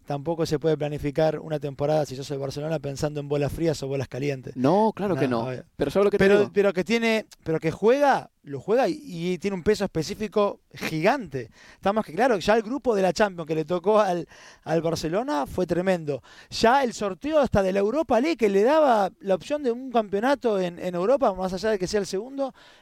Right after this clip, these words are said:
Speaker 1: le toca al Manchester United.
Speaker 2: Claro.
Speaker 1: Pero es que define un montón de cosas. Está claro que para el Inter y para el Milan, y lo hubiera sido para el Nápoles, la suerte de no haber caído del otro lado de la llave.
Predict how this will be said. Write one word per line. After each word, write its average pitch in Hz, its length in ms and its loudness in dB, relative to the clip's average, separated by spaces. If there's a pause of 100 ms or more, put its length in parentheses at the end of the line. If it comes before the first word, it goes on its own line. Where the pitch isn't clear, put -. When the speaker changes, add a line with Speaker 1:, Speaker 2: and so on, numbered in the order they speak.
(120)
Speaker 1:
le 139 100 -2
toca 220 220 0
al 185 60 0
Manchester 143 360 -4
United. 196 200 0
Speaker 2:
Claro. 151 260 4 (260)
Speaker 1:
Pero 120 200 -8
es 107 60 -12
que 127 200 -6
define 214 380 -2
un 175 80 -2
montón 180 280 -4
de 214 80 -2
cosas. 160 220 -2
Está 170 160 0
claro 214 240 2
que 175 180 -2
para 156 160 0
el 175 80 0
Inter 254 500 2
y 175 120 -10
para 165 180 0
el 165 100 -2
Milan, 254 480 0 (280)
y 151 80 -6
lo 165 80 0
hubiera 202 180 4
sido 220 220 -2
para 165 180 0
el 165 80 -4
Nápoles, 226 540 2 (500)
la 135 200 -4
suerte 226 320 0
de 170 80 0
no 185 80 -2
haber 214 180 2
caído 240 540 2
del 135 240 -2
otro 202 220 2
lado 202 100 2
de 156 80 0
la 117 60 -4
llave. 208 320 -2